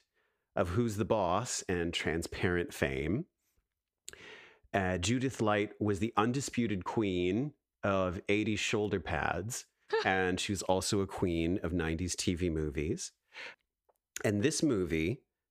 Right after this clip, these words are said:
is based on the real-life story of Audrey Marie Hilley, who, uh, poisoned her husband and tried to poison her daughter and a whole bunch of other people, which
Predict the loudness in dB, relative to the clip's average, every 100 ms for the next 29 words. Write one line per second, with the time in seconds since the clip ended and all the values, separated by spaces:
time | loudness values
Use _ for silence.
0 | _ -2 2 2 2 0 0 2 0 0
1 | 0 2 0 2 2 0 -2 0 0 2
2 | 0 0 0 0 -2 0 0 0 -2 -2
3 | -2 -2 -2 -2 0 0 0 0 0 -4
4 | -8 _ _ _ _ _ _ -4 0 0
5 | 0 0 0 0 0 0 2 0 0 2
6 | 2 0 0 0 0 -4 -4 0 2 2
7 | 0 0 0 0 0 2 2 2 0 0
8 | 0 0 0 0 0 0 0 2 0 0
9 | 0 0 -2 -4 -6 -6 -8 -12 -12 -12
10 | -16 _ _ -2 0 0 0 -4 -6